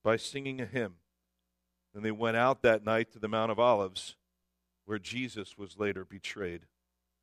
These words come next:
It was the following day that he was crucified,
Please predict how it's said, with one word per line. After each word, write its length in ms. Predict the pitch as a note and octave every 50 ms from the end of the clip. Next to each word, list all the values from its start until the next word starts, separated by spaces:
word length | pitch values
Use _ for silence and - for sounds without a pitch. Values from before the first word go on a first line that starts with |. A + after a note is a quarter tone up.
| _ _ _ _ _ _ _ _ _ _ _ _ _ _ _ _
It 140 | A2 A2 G#2
was 240 | A2+ A2+ G#2+ - -
the 100 | A2 G#2
following 640 | - - A#2+ B2 B2 B2+ C3 B2+ B2+ B2+ B2+ B2+
day 460 | B2+ C#3 C3 G#2+ G2+ G2+ G#2+ G#2+ G#2 - _ _ _ _ _ _ _ _ _ _ _ _ _ _ _ _ _ _ -
that 120 | G#2 F#2+
he 120 | G#2 A2+ A#2
was 180 | A#2 A2+ -
crucified, 840 | - - - D#3+ D#3 - - B2 - - G#2 F#2 F2 E2+ E2+ -